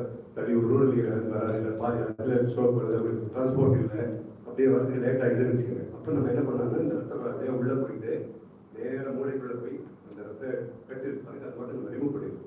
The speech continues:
மெக்கானிக்கல் த்ரோmbectomy. அதுக்கு வந்து ஒரு cath lab அந்த மாதிரி செட்டப் எல்லாம் வேணும். இது வந்து கிட்டத்தட்ட ஒரு ஏழு, எட்டு மணி நேரம் வரைக்கும் பண்ண முடியும்.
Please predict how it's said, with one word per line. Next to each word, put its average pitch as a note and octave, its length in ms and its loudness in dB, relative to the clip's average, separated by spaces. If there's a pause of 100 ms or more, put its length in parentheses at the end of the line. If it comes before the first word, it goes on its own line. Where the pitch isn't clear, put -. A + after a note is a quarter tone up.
(120)
மெக்கானிக்கல் B2 560 -4
த்ரோmbectomy. G#2+ 520 -4 (720)
அதுக்கு C#3 260 0
வந்து C#3+ 160 8
ஒரு - 80 4
cath C#3+ 240 0
lab C3 160 2
அந்த A#2+ 120 4
மாதிரி B2+ 200 2
செட்டப் A#2+ 260 2
எல்லாம் A#2 160 4
வேணும். G2+ 240 2 (560)
இது D3 140 4
வந்து D#3+ 180 8
கிட்டத்தட்ட D#3+ 360 4
ஒரு C#3+ 100 4
ஏழு, C#3+ 300 6
எட்டு C#3+ 200 6
மணி C3 160 4
நேரம் B2+ 160 2
வரைக்கும் B2 240 4
பண்ண - 120 4
முடியும். - 280 -2